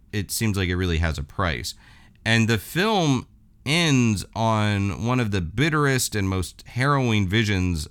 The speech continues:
of the afterlife put to screen in recent memory. But it also raises a lot of questions about Mia's final fate. There's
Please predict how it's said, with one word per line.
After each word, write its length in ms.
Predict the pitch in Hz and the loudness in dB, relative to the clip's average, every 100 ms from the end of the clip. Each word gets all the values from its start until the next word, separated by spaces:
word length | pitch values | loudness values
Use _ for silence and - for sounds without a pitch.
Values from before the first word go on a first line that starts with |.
| - | -4
of 560 | 92 90 90 87 78 | -2 0 0 -2 -2
the 240 | 85 87 87 | -2 0 0
afterlife 800 | 104 131 - 92 82 80 78 - - - - - | 0 -2 -2 -2 0 0 -2 -6 -14 -20 -14 -6
put 120 | 147 | -4
to 80 | 101 | -2
screen 580 | - 120 113 98 90 - | -2 0 2 2 0 -2
in 680 | 87 87 87 85 82 80 78 - | -4 -2 0 0 0 -2 -6 -8
recent 460 | 98 123 - 80 73 | -2 -2 -2 -4 -2
memory. 460 | 98 98 76 73 - - - - | 0 0 -2 -4 -8 -20 -20 -4
But 100 | 104 | 0
it 80 | 107 | 2
also 260 | 123 120 | 2 0
raises 380 | 98 98 90 87 | 0 0 0 0
a 40 | 85 | 0
lot 260 | 82 85 | 0 0
of 140 | 78 - | 0 -2
questions 640 | 143 151 - 95 87 - | -2 -2 0 0 0 -2
about 420 | - 92 90 87 69 | -6 -2 0 0 0
Mia's 320 | 90 85 80 | 0 0 -4
final 500 | - 87 80 71 - - - - - | -6 -4 -2 -4 -8 -16 -20 -20 -20
fate. 420 | - 147 92 - - - - - - - - - | -4 0 0 -4 -16 -20 -20 -20 -20 -20 -20 -14
There's 400 | 78 131 127 95 | -2 2 2 0